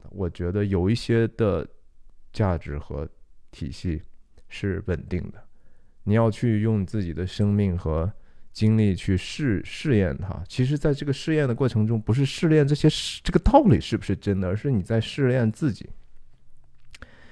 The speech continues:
也就是说，我们在这个整个的过程中，那些事情可能没有说你这个人更重要哈，你在最后做的是说我能变成一个什么样的新的品格，我能成-，有，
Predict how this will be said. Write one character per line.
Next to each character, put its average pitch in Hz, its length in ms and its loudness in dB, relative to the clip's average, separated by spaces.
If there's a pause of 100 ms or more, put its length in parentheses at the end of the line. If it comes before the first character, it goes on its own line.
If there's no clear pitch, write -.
(420)
也 131 80 2
就 180 80 4
是 220 40 6
说， 220 220 8
我 127 240 6
们 131 180 2
在 196 160 2
这 175 140 -2
个 170 80 0
整 90 180 0
个 120 140 0
的 127 60 -4
过 135 160 0
程 110 180 0
中， 120 300 -2 (260)
那 175 100 0
些 175 120 2
事 208 240 2
情 82 240 0
可 82 160 -4
能 87 120 2
没 101 280 4
有 131 180 4
说 117 180 0
你 87 240 0
这 - 120 -10
个 113 100 0
人 82 400 -2
更 120 240 0
重 78 220 -6
要 73 100 -8
哈， 98 260 -12
你 101 140 0
在 143 220 -2
最 147 260 -2
后 135 180 0
做 127 240 -2
的 95 80 0
是 95 440 -4
说 110 240 -2
我 92 240 0
能 90 180 -2
变 143 260 2
成 104 220 2
一 101 60 -2
个 110 100 0
什 - 160 -2
么 98 100 2
样 120 140 2
的 107 100 2
新 117 300 -2
的 120 80 0
品 78 400 -4
格， - 320 -8 (480)
我 107 140 2
能 139 180 2
成-， - 260 -2 (200)
有， 101 200 6